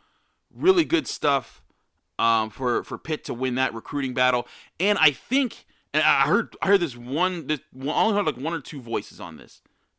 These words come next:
but this was a take that I did hear, so I wanna address it on this show. I heard the take that this was actually a bad thing for Pitt,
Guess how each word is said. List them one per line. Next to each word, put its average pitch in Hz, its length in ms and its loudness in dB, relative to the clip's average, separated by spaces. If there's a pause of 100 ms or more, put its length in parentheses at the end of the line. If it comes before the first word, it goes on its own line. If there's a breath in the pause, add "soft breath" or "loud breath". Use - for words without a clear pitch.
(260)
but 120 220 -2
this 127 180 -2
was 151 240 2
a 143 40 -10
take 143 280 -2
that 123 100 -2
I 123 80 2
did 110 200 -6
hear, 175 280 -6
so 139 140 -4
I 123 60 4
wanna 120 180 -2
address 110 280 -6
it 110 40 -8
on 104 80 -4
this 95 100 -8
show. - 360 -8 (1500)
I 139 100 8
heard 190 240 6
the 147 80 -12
take 160 340 -2
that 127 300 2
this 139 120 -2
was 135 120 0
actually 131 240 2
a 117 60 0
bad 113 360 2
thing 98 160 -6
for - 100 -20
Pitt, - 220 -16